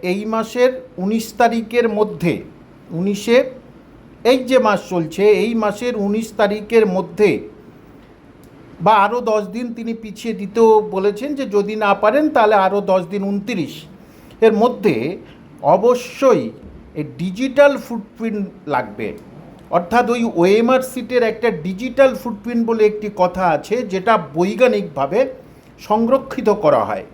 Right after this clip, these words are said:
সে চাঁদে যাক আর যেখানেই যাক আর জলের ভিতরে যাক, সমুদ্রের মধ্যে যাক, ওই ডিজিটাল ফুটপ্রিন্ট যদি থাকে তাহলে কিন্তু তার পুরো ডেটা বার হয়ে আসবে। অর্থাৎ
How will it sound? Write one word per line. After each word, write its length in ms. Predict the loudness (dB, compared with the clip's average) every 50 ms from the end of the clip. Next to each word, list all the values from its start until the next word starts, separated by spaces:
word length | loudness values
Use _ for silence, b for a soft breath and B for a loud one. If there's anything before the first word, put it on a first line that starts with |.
| B B B B B B B B
সে 140 | -6 -6 -6
চাঁদে 440 | -2 -2 0 0 0 2 2 2
যাক 280 | 2 4 2 2 2 4
আর 180 | 2 0 0 2
যেখানেই 460 | -2 -2 -2 -2 -2 -2 -2 -2 -2
যাক 260 | 0 0 0 0 0
আর 160 | -2 -2 -2 -2
জলের 300 | 0 2 4 4 2 2
ভিতরে 420 | 2 -4 -8 -8 -4 -2 -2 0
যাক, 220 | 2 0 -2 -2
সমুদ্রের 460 | -2 -4 -4 -2 -2 -6 -6 -6 -6 -4
মধ্যে 300 | -4 -4 -2 0 -2 0
যাক, 280 | 2 2 2 2 0 -2 -6 -10 -4
ওই 220 | -4 -2 -2 -4 -6 -10 -10
ডিজিটাল 520 | -10 -8 -6 -6 -6 0 0 0 0 0
ফুটপ্রিন্ট 640 | -6 -4 -6 -6 -6 -6 -2 0 0 2 2 0
যদি 220 | -2 -2 -2 -4 -4
থাকে 460 | -2 -4 -4 -2 -2 0 2 2 0 0 B B B B B B B
তাহলে 380 | 2 2 4 4 4 4 2 -2
কিন্তু 600 | -4 -6 -6 -6 -6 -6 -6 -6 -6 -6 -6 -8 -8 -4
তার 220 | 0 2 2 2
পুরো 360 | 0 -4 -10 -8 -4 -2 -2 -2
ডেটা 460 | -2 -2 -2 -2 0 0 2 2 2
বার 260 | 4 4 2 2 2
হয়ে 160 | 2 2 2 2
আসবে। 420 | 0 0 -4 -6 -4 -4 -4 -4 -8 -14 -20 -20 -20 b b b b b b -4
অর্থাৎ 440 | -4 -4 -4 -2 0 2 2 2